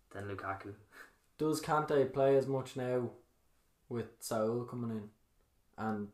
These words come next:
Speaker 2: like, Kovacic has played a lot the
Speaker 1: Yeah, I
Speaker 2: first few
Speaker 1: think Kante,
Speaker 2: games.
Speaker 1: I think Kante, I think Saul is brought in as a rotation
Speaker 2: Backup.
Speaker 1: backup. Yeah, he's, even though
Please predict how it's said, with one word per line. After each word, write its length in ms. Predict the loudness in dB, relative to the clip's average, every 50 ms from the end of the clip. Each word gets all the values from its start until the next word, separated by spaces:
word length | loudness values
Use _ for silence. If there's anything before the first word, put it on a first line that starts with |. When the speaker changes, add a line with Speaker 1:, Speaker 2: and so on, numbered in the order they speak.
| _ _ -6
Speaker 2:
like, 260 | -4 -2 -2 -2 -6
Kovacic 480 | 0 4 4 4 4 2 -2 -4 -6 -6
has 140 | -10 -12 -8
played 240 | -4 -2 -2 0 0
a 40 |
lot 340 | 2 4 4 4 2 0 -4 -14 _ _ _ _ _ _ _
the 200 | -2 -2 -2 -2 -2 -2
Speaker 1:
Yeah, 60 | 0
I 40 | 2 2
Speaker 2:
first 140 | 2 2
few 140 | 0 0 0
Speaker 1:
think 60 | 2 2 0
Kante, 120 | 0 -2
Speaker 2:
games. 120 | -4 -6 -6
Speaker 1:
I 80 | -8
think 240 | -6 -6 -6 -6 -6
Kante, 220 | -4 -6 -4 -4 -4
I 60 | -6 -4
think 240 | -6 -6 -6 -6 -6
Saul 300 | -4 -2 0 0 0 0
is 80 | -2
brought 200 | -2 -4 -4 -2
in 180 | -2 -6 -8 -8
as 280 | -8 -8 -8 -8 -8 -8
a 320 | -8 -8 -8 -8 -8 -10 -12 -16 -20 -20 -20 -20 _ -20 -20 _ -20 -14
rotation 560 | -10 -8 -6 -6 -6 -4 -6 -6 -6 -8 -10 -6
Speaker 2:
Backup. 380 | -4 -4 -4 -4 -8 -10 -8 -8
Speaker 1:
backup. 20 |
Yeah, 160 | -8 -8 -8 -8 -12 -18 -20 -20 -14
he's, 460 | -8 -6 -4 -4 -4 -6 -8 -10 -12 -12 -16 -20 -20 -20 -18 _
even 180 | -8 -4 -2 0
though 260 | 0 0 -2 -4 -8